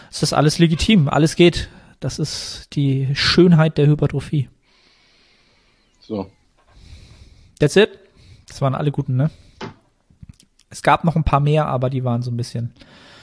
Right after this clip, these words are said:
Speaker 1: kann ich dir eigentlich noch mal schicken. <laughs> Die Leute machen, die, die freuen sich darüber, wenn wir so leicht politische Kommentare da lassen, glaub ich.
Speaker 2: Hab ich ja.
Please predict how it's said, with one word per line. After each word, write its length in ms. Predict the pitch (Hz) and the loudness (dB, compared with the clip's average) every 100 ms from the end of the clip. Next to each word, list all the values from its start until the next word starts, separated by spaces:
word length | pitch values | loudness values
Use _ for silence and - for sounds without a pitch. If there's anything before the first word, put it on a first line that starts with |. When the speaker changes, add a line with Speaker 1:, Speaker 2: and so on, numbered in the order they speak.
| - | -6
Speaker 1:
kann 140 | - 147 | -2 0
ich 80 | |
dir 100 | 147 | -2
eigentlich 160 | 139 143 | -2 0
noch 100 | 131 | 0
mal 120 | 123 | 0
schicken. 380 | 117 147 - 110 120 | -2 -4 -6 -8 -6
<laughs> 40 | - - - - - _ - - - _ | -8 -8 -12 -18 -20 _ -20 -20 -20 _
Die 60 | 135 | 2
Leute 200 | 147 185 | 2 4
machen, 360 | 156 170 180 156 | 2 2 0 0
die, 240 | 147 139 | 0 -2
die 100 | 143 | -4
freuen 300 | - 151 180 | 0 2 4
sich 120 | 170 | 0
darüber, 400 | - 151 147 143 | 0 0 2 0
wenn 120 | 143 | 0
wir 100 | 143 | -2
so 120 | 139 131 | -2 -2
leicht 280 | 143 - | -4 -6
politische 460 | - 147 156 135 135 | -4 -4 -2 -4 -6
Kommentare 720 | - 139 131 127 123 123 127 - _ _ _ | -6 -4 -4 -4 -4 -6 -8 -12 _ _ _
da 160 | 127 113 | -8 -6
lassen, 340 | 117 120 - | -8 -10 -10
glaub 220 | 123 120 | -8 -8
ich. 200 | 120 - - - - - - _ _ _ _ _ | -8 -12 -20 -20 -20 -20 -20 _ _ _ _ _
Speaker 2:
Hab 140 | 131 | -2
ich 140 | 104 - | -2 -4
ja. 160 | 82 | -8